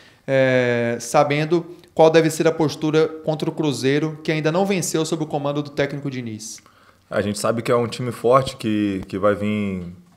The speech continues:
Speaker 2: é, buscando resultado a todo momento, com o apoio da sua torcida. É, mas também sabemos da nossa qualidade. É, o adversário é um adversário, um adversário forte, mas a gente também é, então a gente vai buscar,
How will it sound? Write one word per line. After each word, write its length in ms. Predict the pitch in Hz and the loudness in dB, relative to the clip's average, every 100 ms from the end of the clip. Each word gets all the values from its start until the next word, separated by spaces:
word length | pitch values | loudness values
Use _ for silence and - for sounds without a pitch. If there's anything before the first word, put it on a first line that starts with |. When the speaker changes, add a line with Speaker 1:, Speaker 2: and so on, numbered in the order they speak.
| _ _ | _ _
Speaker 2:
é, 380 | 95 92 90 87 | 0 2 4 2
buscando 400 | 92 - 101 101 | -2 -4 -4 -2
resultado 540 | 107 98 101 113 113 | -2 -2 2 4 4
a 40 | 98 | 0
todo 220 | 101 101 | -2 -2
momento, 440 | 101 95 123 120 | -4 -2 -2 -4
com 100 | - | -6
o 20 | |
apoio 180 | 92 104 | -4 -2
da 60 | 101 | -2
sua 140 | 101 | -2
torcida. 480 | 101 92 113 117 110 - - - - _ - | -4 -6 -4 -4 -6 -10 -20 -20 -20 _ 0
É, 460 | 95 95 95 92 90 | 2 4 4 4 2
mas 160 | 95 | -2
também 220 | 107 107 | -2 -2
sabemos 300 | 110 104 113 | 0 0 0
da 80 | 104 | 0
nossa 180 | 107 - | -2 -2
qualidade. 580 | 110 107 101 123 120 127 - | -2 2 6 6 4 -4 -10
É, 540 | - 95 95 95 87 76 | -2 2 4 2 0 -2
o 120 | 95 | -2
adversário 480 | 95 101 101 101 101 | 0 0 0 0 0
é 20 | |
um 20 | |
adversário, 720 | 104 101 101 101 104 101 95 - - _ - | -2 -4 -2 0 0 -2 -4 -8 -20 _ -8
um 60 | |
adversário 400 | 90 98 98 101 | -4 -4 -2 -2
forte, 280 | - 107 107 | 0 0 0
mas 120 | 98 | -4
a 20 | |
gente 160 | 98 98 | -6 -8
também 240 | 101 101 | -6 -4
é, 160 | 98 104 | -2 -2
então 180 | 110 101 | -2 -6
a 40 | |
gente 160 | 98 - | -4 -2
vai 80 | 98 | -2
buscar, 580 | 98 - 95 92 85 | -2 -2 0 0 -2